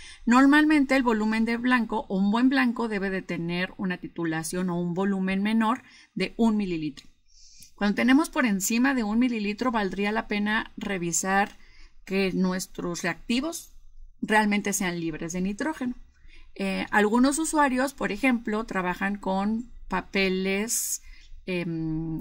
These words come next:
libres de nitrógeno, en teoría, <laughs> papel filtro para a veces pesar la muestra y ponerla en el tubo. En mi experiencia visitando varios laboratorios, lo que me he encontrado es que algunos de estos usuarios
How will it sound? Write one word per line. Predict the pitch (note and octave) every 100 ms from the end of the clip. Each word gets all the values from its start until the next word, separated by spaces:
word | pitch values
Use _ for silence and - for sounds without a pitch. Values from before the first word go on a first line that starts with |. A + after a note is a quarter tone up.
| -
libres | A3 A#3+ A#3+ G#3+
de |
nitrógeno, | F#3+ F3+ F#3+ F#3+ E3
en | E3
teoría, | - D#3 E3+ -
<laughs> | - - G3+ - - - - -
papel | - G3 A3 G#3+
filtro | - G#3+ A3+ A#3
para | A#3+ G3+
a | F3
veces | F#3+ A3
pesar | - F#3 F#3+ F3+
la | G3+
muestra | G3 F#3+ F#3+ G3+
y |
ponerla | F#3 E3+ D#3+ E3
en | E3+
el | F#3+ A3
tubo. | D4+ C#4+ - - - - -
En | F#3+ F#3+
mi | G3+
experiencia | G3 - G#3+ A3+ A#3+ A#3+ B3 B3
visitando | G#3 G3 F3+ F#3+ G3
varios | G3 F#3+ F#3+
laboratorios, | G3 G3 A3 A#3 A#3 A3 A3 A3+ - - -
lo | F#3+ F3+
que | F#3+
me | F#3+
he |
encontrado | F#3+ F#3+ F#3 F#3
es | -
que |
algunos | F#3 E3+ A3 A3 A3 G#3 - - -
de | D#3+ F3
estos | - G3
usuarios | B3+ C#4 C4 A3 A#3+ -